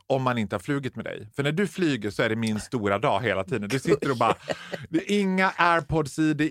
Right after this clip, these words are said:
in-, jag läser ingen bok, jag sitter bara och tittar på flygvärdinor. Jag bara älskar det. Och Eva är, alltså, nu,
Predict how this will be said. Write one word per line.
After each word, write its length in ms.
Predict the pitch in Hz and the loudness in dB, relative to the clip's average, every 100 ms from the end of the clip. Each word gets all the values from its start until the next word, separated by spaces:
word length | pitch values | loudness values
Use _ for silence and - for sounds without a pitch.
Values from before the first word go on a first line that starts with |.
| 165 | 0
in-, 120 | 160 | 0
jag 100 | 151 | 2
läser 240 | 156 147 165 | 2 2 0
ingen 200 | 151 147 | 0 -4
bok, 140 | 131 | -4
jag 100 | 180 | -4
sitter 220 | 160 151 | -4 -8
bara 320 | 131 156 127 | -2 2 2
och 60 | 113 | 2
tittar 220 | 120 117 | -2 -6
på 80 | - | -4
flygvärdinor. 260 | 104 95 113 | -4 -4 -4
Jag 100 | - | -2
bara 380 | 135 - - 208 | -4 -6 0 0
älskar 460 | 139 113 - 185 | 0 -4 -4 -4
det. 180 | - 180 147 - | -2 -6 -10 0
Och 120 | 165 220 | 0 2
Eva 360 | 214 170 190 220 | 2 4 2 0
är, 200 | 180 208 | 0 0
alltså, 300 | 170 151 156 143 | 0 -2 -4 -2
nu, 300 | 147 135 | 2 2